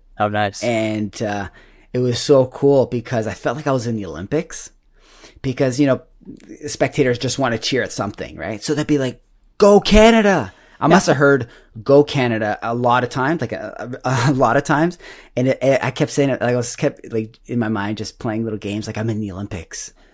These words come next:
Speaker 2: you know, "Go Canada," right? So it, it was a really cool experience. And, um, you know, like I said, just crossing that finish line and, uh, seeing my, my daughter, my wife there with me and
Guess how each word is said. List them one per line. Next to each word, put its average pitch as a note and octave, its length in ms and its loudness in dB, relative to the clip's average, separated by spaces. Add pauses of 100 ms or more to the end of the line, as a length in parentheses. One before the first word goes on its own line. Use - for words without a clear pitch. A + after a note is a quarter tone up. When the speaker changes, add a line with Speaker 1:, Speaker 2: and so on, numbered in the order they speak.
(160)
Speaker 2:
you A#2+ 140 -8
know, A#2+ 80 -4
"Go A#2+ 180 -2
Canada," A2 600 -4
right? A#2+ 280 -6
So A2 360 -10 (500)
it, C#3+ 120 2
it D3+ 140 8
was D#3 180 8
a D3+ 80 8
really D#3 200 8
cool D3 160 4
experience. B2+ 640 -2
And, G#2 320 -4 (240)
um, G#2+ 560 -4 (140)
you B2+ 100 -2
know, G#2+ 240 -4 (160)
like A2+ 140 -4
I A2 80 -4
said, A2 320 -6
just - 300 -8 (280)
crossing A2+ 400 -2
that A2 140 -4
finish G#2+ 360 -4
line G#2+ 600 -6 (600)
and, G2 480 -6
uh, G2+ 260 -6
seeing A2+ 340 -4
my, G2+ 320 -6
my G#2+ 160 -6
daughter, G#2 380 -4
my G2+ 120 -6
wife G2+ 340 -6
there G2+ 260 -6
with G#2+ 240 -8
me G#2 360 -4
and F2+ 260 -10